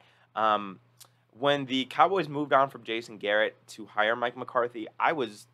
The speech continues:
very confused because it felt very much like a lateral move. You're not getting better or worse with Mike McCarthy. I don't think he necessarily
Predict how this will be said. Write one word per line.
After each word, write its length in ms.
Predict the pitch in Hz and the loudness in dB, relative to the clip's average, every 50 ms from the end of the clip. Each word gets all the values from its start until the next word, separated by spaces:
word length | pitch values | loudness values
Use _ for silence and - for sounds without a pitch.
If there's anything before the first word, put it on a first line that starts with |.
| _ _ _ _ _ _ - | _ _ _ _ _ _ -14
very 320 | 120 - 127 127 139 160 | -4 0 2 4 4 2
confused 420 | 165 180 160 - 165 170 175 160 | 0 -6 -12 -10 -6 -6 -6 -6
because 400 | - 127 123 - 143 135 123 - _ _ - _ _ _ _ _ | -8 -8 0 2 2 2 2 -2 _ _ -20 _ _ _ _ _
it 120 | - - - | -6 -6 0
felt 320 | - 254 285 277 - - | 2 4 4 4 2 -2
very 240 | - 127 147 180 190 | -6 0 2 4 4
much 160 | 190 185 185 | 4 2 0
like 140 | 185 175 - | 0 2 2
a 60 | 117 | 2
lateral 460 | 117 113 117 120 135 139 139 131 120 | 2 4 6 6 6 6 4 2 2
move. 300 | 104 104 110 104 87 64 - _ _ _ - | 0 -2 -6 -6 -6 -8 -10 _ _ _ -10
You're 140 | 113 131 151 | -4 2 4
not 200 | 170 233 220 - | 4 4 4 4
getting 240 | 190 190 185 156 | 2 2 2 2
better 260 | 143 139 135 156 175 151 | 4 4 6 6 6 4
or 200 | - 139 135 123 | 4 2 2 0
worse 260 | 110 117 127 139 - | 0 -2 -2 -2 -4
with 100 | 165 143 | -8 -8
Mike 180 | 151 151 151 | -6 -8 -6
McCarthy. 520 | 156 156 - - 156 160 160 - 160 175 175 _ _ _ _ _ _ _ - | -8 -10 -6 -6 -6 -6 -4 -4 -6 -6 -8 _ _ _ _ _ _ _ 0
I 60 | 127 | 2
don't 200 | 147 170 180 175 | 2 2 0 -2
think 160 | - 180 165 | -6 -6 -6
he 140 | - 165 160 | -6 -8 -6
necessarily 1000 | 143 135 139 139 - 135 - - 147 143 139 139 131 123 120 113 110 104 87 - | -2 -2 -2 -4 -6 -10 -4 0 2 4 4 2 0 -2 -6 -10 -10 -12 -16 -18